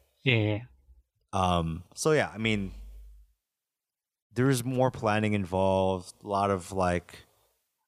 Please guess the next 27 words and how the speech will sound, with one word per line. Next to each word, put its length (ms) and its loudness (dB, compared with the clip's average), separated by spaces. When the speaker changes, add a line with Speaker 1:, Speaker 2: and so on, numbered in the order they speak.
Speaker 2:
"Oh, 120 2
let's 200 2
just 120 -4
hold 140 0
off 120 0
for 100 -6
the 100 0
weekend 800 0
if 200 -6
we 120 0
absolutely 580 0
need 180 0
it." 240 2
Speaker 1:
<laughs> 140 2
Speaker 2:
Or, 140 2
Speaker 1:
That's, 240 2
Speaker 2:
or, 100 2
Speaker 1:
that's 60 4
Speaker 2:
like, 80 4
Speaker 1:
interesting. 360 0
Speaker 2:
yeah, 180 6
like, 240 0
we're, 160 2
we're 220 2
cognizant 520 0
of, 80 -2
like, 180 -4